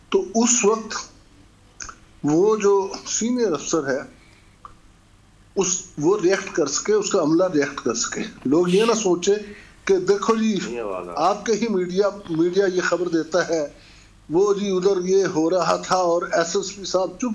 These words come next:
Speaker 1: करके,
Speaker 2: मुझे
Speaker 1: एक
Speaker 2: तो
Speaker 1: गाड़ी आई जिसमें एसएसपी बैठा था, चुप करके भाग गया।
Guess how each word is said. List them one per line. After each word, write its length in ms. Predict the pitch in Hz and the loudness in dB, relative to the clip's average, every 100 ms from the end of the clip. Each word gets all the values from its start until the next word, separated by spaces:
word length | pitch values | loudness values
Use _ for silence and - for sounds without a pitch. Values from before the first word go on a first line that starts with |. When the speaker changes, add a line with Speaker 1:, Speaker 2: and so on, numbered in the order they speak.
| 226 | -2
Speaker 1:
करके, 560 | 202 180 190 180 - 110 | -2 0 -2 -4 -10 -10
Speaker 2:
मुझे 200 | 107 170 | -4 -2
Speaker 1:
एक 120 | 165 | 0
Speaker 2:
तो 80 | 156 | 0
Speaker 1:
गाड़ी 260 | 165 208 | 2 2
आई 120 | 208 196 | 2 0
जिसमें 380 | 170 - 180 | -2 -2 0
एसएसपी 380 | 165 - 196 214 | 0 -2 -4 -4
बैठा 420 | 160 147 - 208 | -2 -2 -2 -4
था, 80 | 190 | -2
चुप 120 | 233 220 | -2 0
करके 280 | 190 170 | 2 2
भाग 320 | 156 123 110 - | 2 0 -2 -4
गया। 240 | 113 - | -8 -8